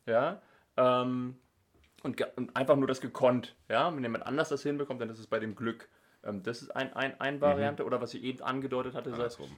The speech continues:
Speaker 1: wenn ich mal gut bin, ist es halt andersrum und dann ist mir gar nicht bewusst, dass ich einfach wirklich gut war, sondern sag, „Ach, das war bei mir nur Glück.“ Das sind die beiden, die beiden Gefahrenpunkte, die quasi da reinspielen und ich glaub, in Wirklichkeit ist es genau was dazwischen und das müssen wir irgendwie vermittelt bekommen.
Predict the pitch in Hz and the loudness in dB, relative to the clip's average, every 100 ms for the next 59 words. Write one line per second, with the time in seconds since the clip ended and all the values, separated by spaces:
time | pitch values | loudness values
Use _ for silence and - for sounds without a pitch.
0 | - 117 123 123 110 107 151 - 160 175 | -2 0 0 0 -2 0 -4 0 2 2
1 | 185 - - 127 123 117 - 110 135 139 | -2 -8 -10 -6 -2 0 0 2 2 2
2 | 139 131 135 - - - 120 120 - 135 | 2 2 0 -6 -14 -2 0 0 -2 -4
3 | 143 123 117 113 - 117 151 - 120 123 | 0 2 2 0 -4 -2 -2 -2 -4 -4
4 | 107 104 110 127 127 - 180 247 - 101 | -8 -8 -10 -10 -10 -6 -6 -2 -2 -2
5 | 98 - 107 107 104 110 - - 107 110 | -2 -6 -4 -2 0 0 -2 -12 -6 -2
6 | 110 110 110 104 117 - - 113 123 117 | -2 -2 -4 -2 -4 -6 -8 -6 -4 -6
7 | 110 104 117 120 120 - _ 104 101 131 | -2 2 2 0 -10 -20 _ -2 2 2
8 | 175 165 147 151 147 135 120 117 117 117 | 2 -4 -4 -4 -6 -8 -8 -6 -2 -2
9 | 107 104 104 127 180 - 160 170 170 180 | -2 -4 -2 -2 -4 -8 -6 -2 -2 -4
10 | - - - 120 120 120 110 107 117 127 | -8 -20 -12 -6 -2 -2 -2 -6 -6 -6
11 | 117 113 107 107 113 113 - - 127 92 | -6 -6 -6 -4 -4 -6 -10 -8 -8 -8
12 | 92 110 101 110 - - - 107 104 107 | -10 -12 -12 -12 -16 -20 -14 -8 -6 -6
13 | 110 107 104 - 92 95 98 92 | -6 -6 -6 -6 -10 -10 -10 -12